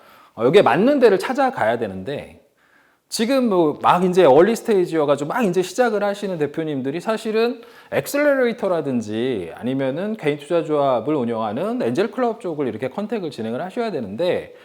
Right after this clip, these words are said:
"아, 저는 초기에 십억 이상 받고 싶어요.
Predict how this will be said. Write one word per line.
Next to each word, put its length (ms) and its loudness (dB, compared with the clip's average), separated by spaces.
"아, 120 6
저는 800 0
초기에 320 -2
십억 360 0
이상 200 -4
받고 240 -12
싶어요. 680 -10